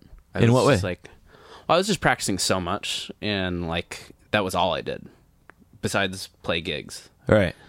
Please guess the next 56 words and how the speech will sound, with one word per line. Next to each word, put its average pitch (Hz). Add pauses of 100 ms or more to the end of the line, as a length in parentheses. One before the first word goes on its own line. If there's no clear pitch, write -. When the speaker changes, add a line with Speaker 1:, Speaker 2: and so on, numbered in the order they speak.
(120)
Speaker 1:
And 90
so 95
I 92
was 87
just -
like, 76 (640)
it 104
was, 98
I 87
was 92
kind 98
of 90
just, -
like, 78
shut -
the 71
outside 71
world 64
out. 50
It -
was 85
just, -
like, -
only 87
music. 78
Speaker 2:
Oh, -
that -
sounds -
great. - (220)
Speaker 1:
So -
it 107
was, 147
it 135
was, 143
it 120
was 123
really 151
good 165
in 120
retrospect, - (240)
um, 110
Speaker 2:
Uh-huh. 98 (280)
Speaker 1:
for -
my 98
music. 101
I 92
don't 101
know 95
if -
it 85
was 85
great 90
in -
terms 82
of, 78
like, 80